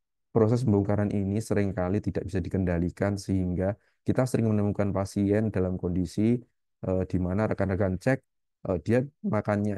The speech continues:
itu jarang, eh, jumlahnya sangat sedikit, tapi glukosanya nggak turun gitu ya.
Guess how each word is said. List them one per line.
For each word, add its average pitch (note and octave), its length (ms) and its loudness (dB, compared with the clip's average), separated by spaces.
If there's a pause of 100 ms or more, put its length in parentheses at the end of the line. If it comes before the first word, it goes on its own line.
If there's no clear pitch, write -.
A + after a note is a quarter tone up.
itu G2+ 560 0 (240)
jarang, G#2 560 2 (480)
eh, F#2+ 160 -2
jumlahnya F#2+ 480 0
sangat G2 320 -4
sedikit, - 320 0
tapi D3+ 160 0
glukosanya G#2 480 0
nggak F2+ 160 -4
turun F#2+ 320 2
gitu E2+ 400 -2
ya. E2 160 -2